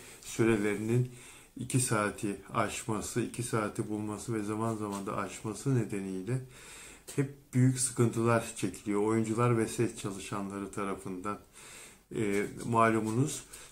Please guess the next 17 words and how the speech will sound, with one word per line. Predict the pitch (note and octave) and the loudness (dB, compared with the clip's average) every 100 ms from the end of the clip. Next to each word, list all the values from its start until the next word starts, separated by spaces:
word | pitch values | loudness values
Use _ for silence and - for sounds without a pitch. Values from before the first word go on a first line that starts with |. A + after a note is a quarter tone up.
| - - | -10 0
e, | B2 A2 | 4 4
Fahri | - A#2+ A#2 C#3+ C3+ | 6 4 6 6 8
Evcen | C3 D#3+ D3+ | 8 6 6
de | B2 | 4
bunları | A#2 C3 C3+ | 4 4 4
çok | C#3 D#3 - | 0 -4 2
iyi | B2 A2+ | 2 2
bildiği | A2 C#3+ B2+ | 0 0 0
için | - A2 | -2 -2
bir | A#2 | 2
oyuncu | A#2+ B2 B2 B2+ | 8 10 10 12
olarak | B2+ A2 A2 C3+ - - - - - | 10 8 4 4 -2 -16 -18 -18 4
ve | A#2+ | 4
kocasının | A#2 B2 C3 B2+ C3+ D#3 D3+ | 8 10 10 8 6 4 4
sağlığını | B2+ C3 B2 A#2+ B2+ C3+ B2+ | 4 6 8 10 10 8 6
düşündüğü | A#2 - A#2+ A#2+ D3+ D3 | 0 2 2 4 6 6
için | A#2+ - A#2+ B2 | 4 2 2 2